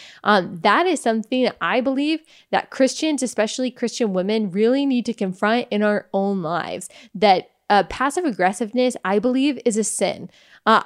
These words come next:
I think that it is a form of lying and a form of manipulation.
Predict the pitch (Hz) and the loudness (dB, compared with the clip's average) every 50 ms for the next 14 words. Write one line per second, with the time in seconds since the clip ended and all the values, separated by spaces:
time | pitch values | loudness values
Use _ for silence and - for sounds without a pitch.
0 | - - 233 233 233 - 269 262 254 233 240 - - 190 240 226 196 214 202 214 | 2 2 2 2 2 2 2 2 2 0 -2 -4 -2 0 0 2 2 2 2 2
1 | 226 208 233 240 233 - - - 196 196 202 220 240 247 247 240 - - 233 196 | 2 2 2 0 0 0 -2 -2 0 2 2 4 4 2 2 2 2 2 0 2
2 | 208 190 185 214 302 311 208 151 175 - - - 202 220 226 220 - - - 202 | 2 2 2 2 2 0 0 -2 -6 -12 -6 0 2 2 2 2 0 -2 -2 0
3 | 202 196 214 240 277 247 - 208 220 196 220 214 220 220 233 - 254 254 247 240 | 2 2 4 4 4 4 4 2 2 2 2 0 2 2 2 2 2 4 4 4
4 | 254 285 302 - - - 175 180 185 | 4 2 0 0 0 0 0 -2 -4